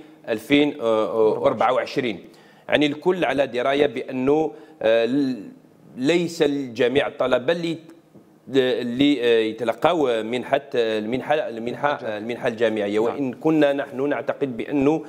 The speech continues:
Speaker 1: يجب إعادة النظر في، آه، سياسة، آه، إعطاء المنحة الجامعية للطلبة، لأنه ما زلنا في نفس النهج الذي أعدت عليه عام ألف وتسعمية واحد وسبعين.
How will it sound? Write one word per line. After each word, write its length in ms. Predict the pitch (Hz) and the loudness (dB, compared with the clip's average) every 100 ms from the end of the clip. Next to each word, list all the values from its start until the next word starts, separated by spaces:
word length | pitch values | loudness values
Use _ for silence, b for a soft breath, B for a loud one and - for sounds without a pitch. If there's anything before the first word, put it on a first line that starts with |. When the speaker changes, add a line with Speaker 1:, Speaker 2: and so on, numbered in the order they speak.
| B 156 | B -4
Speaker 1:
يجب 240 | 147 139 | -2 -2
إعادة 360 | 131 135 135 127 | 2 2 0 -8
النظر 440 | 117 131 143 139 143 B B B - | -4 -2 0 0 -2 B B B -10
في، 260 | 143 165 - | 0 0 2
آه، 180 | 127 107 | 2 0
سياسة، 580 | - 147 156 143 165 151 - - b b b - | 0 0 2 2 0 -2 -8 -20 b b b -2
آه، 1040 | 123 123 123 120 120 117 117 113 110 - | 2 6 6 4 4 4 4 2 0 0
إعطاء 340 | 127 - 160 151 | 0 2 0 0
المنحة 380 | 120 123 143 131 | -4 -4 -2 -2
الجامعية 600 | 120 104 120 123 113 131 | -6 0 0 2 0 2
للطلبة، 560 | 120 113 120 113 95 101 | 0 0 0 0 -2 -4
لأنه 420 | 113 - 156 160 | -6 -2 4 4
ما 140 | 151 | 4
زلنا 360 | 123 156 165 160 | 2 0 0 -2
في 120 | 156 | -2
نفس 260 | 147 175 143 | -4 -2 -2
النهج 320 | 135 165 131 | 2 0 2
الذي 300 | 147 147 147 135 | 2 2 -2 -2
أعدت 380 | 127 151 139 143 | 0 2 -2 -2
عليه 400 | 127 156 165 110 B B B - | -4 0 0 0 B B B 0
عام 240 | 151 165 - | 0 0 -8
ألف 180 | 175 - | -10 -8
وتسعمية 560 | 156 - 143 123 147 180 | -10 0 0 2 0 2
واحد 320 | 165 160 131 | 2 0 -6
وسبعين. 480 | - 110 120 113 | -8 -2 0 0